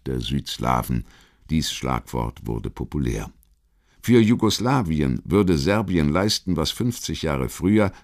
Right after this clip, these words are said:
Piemont für Italien leistete. In Wien und Budapest rief dieser Vergleich unangenehme Erinnerungen hervor.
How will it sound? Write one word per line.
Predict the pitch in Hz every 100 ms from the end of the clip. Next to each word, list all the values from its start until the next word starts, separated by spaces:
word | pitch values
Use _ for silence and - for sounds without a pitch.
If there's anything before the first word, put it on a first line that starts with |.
| -
Piemont | 104 92 82 90 92
für | - 80
Italien | 85 - 62 53 50 -
leistete. | - - - - - - - _ _ _ _ _ _ _ _ _ _ _ _ _ _ _
In | - 82 73
Wien | 80 104 123
und | - 76 -
Budapest | 76 71 69 - - - - -
rief | 85 -
dieser | 85 80 80
Vergleich | - 65 62 69 78 73 - - -
unangenehme | 98 67 67 67 67 76 76 71
Erinnerungen | 57 71 76 65 57 57 55 52
hervor. | - - 64 60